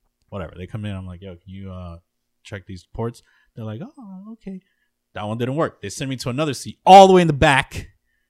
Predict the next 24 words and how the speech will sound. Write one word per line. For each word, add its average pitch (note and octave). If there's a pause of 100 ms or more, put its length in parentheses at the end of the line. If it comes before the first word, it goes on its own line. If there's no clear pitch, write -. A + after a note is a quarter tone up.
right? C#3 (500)
That B2+
one C#3+
didn't C#3
work C3+
either. C#3 (960)
Nice C#3
lady, D3+ (520)
uh, A#2+
on B2
my, A2 (600)
on A2+
my A#2
right, C#3+ (240)
she's C#3+
like, A2+ (160)
"None C3
of B4+
the G#4
ports D3+
in A#2+
this A#2+
section G#2
work." E2